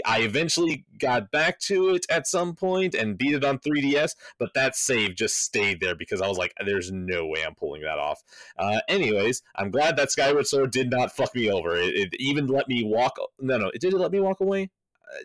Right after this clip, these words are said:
yeah, no, I think it let me walk away to go heal up and grab more fairies. I was like, "Oh, thank God." I was about to get giga fucked here.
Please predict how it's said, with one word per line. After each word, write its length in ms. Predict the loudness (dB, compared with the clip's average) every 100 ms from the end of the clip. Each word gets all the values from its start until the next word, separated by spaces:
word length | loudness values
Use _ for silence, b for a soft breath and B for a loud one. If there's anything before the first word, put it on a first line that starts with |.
| -4
yeah, 140 | 0
no, 180 | 4 4
I 140 | 4
think 160 | 2 0
it 80 | 0
let 220 | 0 0
me 160 | 0 2
walk 280 | 2 2
away 400 | 2 4 4 2 0
to 120 | 0
go 220 | 2 2
heal 320 | 2 2 2
up 240 | 2 0 -2
and 120 | -2
grab 200 | 0 0
more 200 | 0 -2
fairies. 380 | 0 2 2 0
I 40 |
was 60 | 0
like, 120 | 2
"Oh, 180 | 2 0
thank 200 | -4 -4
God." 280 | -4 -4 -6 B B
I 180 | -2 0
was 140 | 0
about 200 | 0 -2
to 80 | -2
get 360 | -6 -6 -10 -6
giga 360 | -4 -2 -2
fucked 320 | -4 -6 -6
here. 260 | -8 -8 -10